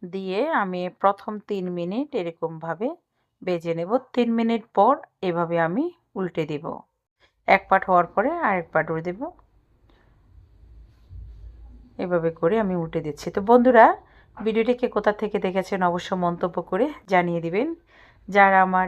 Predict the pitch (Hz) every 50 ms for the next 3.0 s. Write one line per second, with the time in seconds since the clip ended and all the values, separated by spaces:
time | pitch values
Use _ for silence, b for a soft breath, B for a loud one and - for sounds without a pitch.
0 | 180 - 190 196 196 - 214 214 - - 202 196 196 190 185 - 202 196 - -
1 | 190 185 - - 185 180 - - - 175 180 175 - 233 233 - 208 190 185 170
2 | - - 170 165 - - - - - - 175 170 170 165 165 165 165 190 220